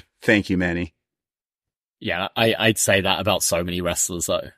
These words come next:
Speaker 1: What, your favorite wrestlers? You're
Speaker 2: Like,
Speaker 1: not
Speaker 2: Ricochet being the biggest Rock fan and having zero charisma.
Speaker 1: <laughs>
Speaker 2: And, well, the same with his daughter as well. But anyway.
Speaker 1: <laughs>
Speaker 2: Uh, we go to Magan, who says, "New Year's Evil didn't end with heartbreak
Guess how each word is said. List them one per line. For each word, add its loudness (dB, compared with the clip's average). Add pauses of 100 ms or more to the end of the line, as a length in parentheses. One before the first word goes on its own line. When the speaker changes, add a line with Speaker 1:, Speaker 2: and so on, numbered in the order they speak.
(320)
Speaker 1:
What, 4
your 6
favorite 6
wrestlers? 4
You're 6
Speaker 2:
Like, 6
Speaker 1:
not 2
Speaker 2:
Ricochet 6
being 6
the 6
biggest 6
Rock 4
fan 0
and -2
having -2 (680)
zero 2
charisma. 0
Speaker 1:
<laughs> -8
Speaker 2:
And, -4
well, 4
the -2
same 4
with -4
his -4
daughter 0
as -6
well. -2 (160)
But -2 (160)
anyway. 0
Speaker 1:
<laughs> -20 (640)
Speaker 2:
Uh, 4
we 0
go 6
to 6
Magan, 6
who 0
says, 4 (120)
"New 4
Year's 4
Evil 0
didn't 0
end 0
with -2
heartbreak 0